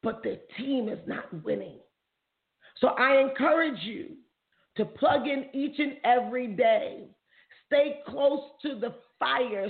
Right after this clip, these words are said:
so you can be fueled to build your fortune in network marketing. This is just the setup.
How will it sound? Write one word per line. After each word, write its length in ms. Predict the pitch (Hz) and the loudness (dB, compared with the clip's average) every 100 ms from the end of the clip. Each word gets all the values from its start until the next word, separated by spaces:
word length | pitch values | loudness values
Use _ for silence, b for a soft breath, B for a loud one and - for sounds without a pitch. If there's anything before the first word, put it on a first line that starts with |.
| - | -2
so 80 | 214 | -2
you 220 | 220 233 | -2 -2
can 200 | 233 202 | -4 -4
be 200 | 190 165 _ - | -8 -12 _ -6
fueled 600 | 311 330 294 202 - - - _ _ _ _ - | 0 2 2 0 -6 -12 -20 _ _ _ _ -2
to 100 | 220 | 0
build 380 | 156 240 247 175 | 4 4 4 2
your 200 | 214 - - | -6 -8 -6
fortune 480 | 240 240 - 247 233 | -4 -4 -6 -8 -6
in 220 | 214 202 | -8 -6
network 400 | 202 - 202 185 | -8 -4 -4 -4
marketing. 760 | 190 185 180 - 185 - - - _ _ _ _ _ _ _ _ _ _ _ _ _ _ _ | -4 -4 -4 -6 -8 -8 -12 -18 _ _ _ _ _ _ _ _ _ _ _ _ _ _ _
This 140 | 196 196 | 0 0
is 140 | 202 170 | -2 -2
just 240 | 196 - - | -2 -2 -8
the 120 | - 269 | -4 0
setup. 420 | 240 104 - | 2 2 -2